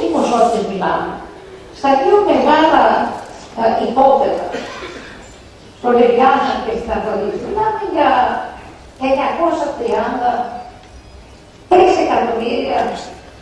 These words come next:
κυβικά μέτρα αερίου και γαζίου, υδρογοναθράκων. Και δυνατόν δηλαδή να είμαστε ανεξάρτητοι για δεν ξέρω πόσα χρόνια, όπως θα είναι σύ-, σύντομα οι Κύπροι. Και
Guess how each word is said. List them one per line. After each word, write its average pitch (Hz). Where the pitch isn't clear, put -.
κυβικά 311
μέτρα 285
αερίου 226
και 220
γαζίου, -
υδρογοναθράκων. -
Και 277
δυνατόν 320
δηλαδή 262
να 269
είμαστε 233
ανεξάρτητοι 247
για 233
δεν 233
ξέρω 277
πόσα 262
χρόνια, 247
όπως 247
θα 233
είναι -
σύ-, -
σύντομα 127
οι -
Κύπροι. 117
Και 320